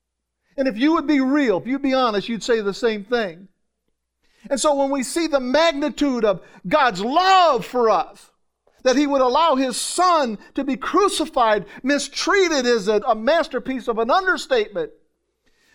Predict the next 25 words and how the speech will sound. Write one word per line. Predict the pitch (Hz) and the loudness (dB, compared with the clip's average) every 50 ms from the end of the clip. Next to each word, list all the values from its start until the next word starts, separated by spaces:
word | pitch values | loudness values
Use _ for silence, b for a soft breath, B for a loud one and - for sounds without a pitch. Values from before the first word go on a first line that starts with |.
| b b | b b
And | 285 277 269 | -2 0 0
we | 277 277 | 0 0
gotta | 247 285 277 254 247 | 2 2 2 2 2
go, | 233 262 269 240 240 - - | 2 2 0 0 -2 -4 -6
"What | 302 330 392 370 294 | -2 0 0 0 0
love | 233 254 277 302 359 403 440 453 466 453 427 392 349 285 254 233 220 196 190 247 339 | -4 -6 -8 -8 0 4 6 6 8 8 6 6 6 4 4 2 2 -2 -8 -8 -6
is | 262 220 185 | -6 -6 -4
this?" | 202 269 262 208 190 202 196 - | 0 2 2 2 2 0 -2 -2
You | 320 349 | -4 0
know, | 285 269 269 262 262 - _ _ | 0 0 0 0 -4 -10 _ _
the | 311 | -6
Bible | 285 302 339 349 339 285 | -2 -2 -2 0 -2 -4
says, | - - 285 262 220 | 0 0 0 0 0
"While | 302 311 302 277 | 0 0 0 0
we | 269 277 | -2 -4
were | 262 254 254 262 | -4 -4 -4 -2
yet | 269 302 269 254 - - | 0 0 0 0 -2 -8
sinners, | - - - - - 339 370 359 339 302 247 214 175 | -10 -8 -8 -4 -2 0 0 2 2 0 -2 -2 -4
rotten | 208 277 330 339 339 320 294 269 | -2 0 0 0 0 -2 -6 -12
sinners, | 233 - - - 392 415 403 359 330 269 247 240 - B B B B | -12 -8 -2 0 2 2 2 2 0 -2 -4 -6 -10 B B B B
Christ | - 349 381 339 285 214 - 202 185 | -2 0 0 0 -2 -6 -12 -4 -2
died | 339 339 339 349 320 - - | -2 0 0 0 -2 -4 -6
for | 269 262 | -6 -6
the | 247 240 254 254 | -4 -2 -2 -2
ungodly." | 240 220 202 196 330 330 359 370 349 349 311 294 269 226 202 202 - | -2 -2 -2 0 0 2 2 0 0 -2 -4 -4 -4 -4 -10 -16 -20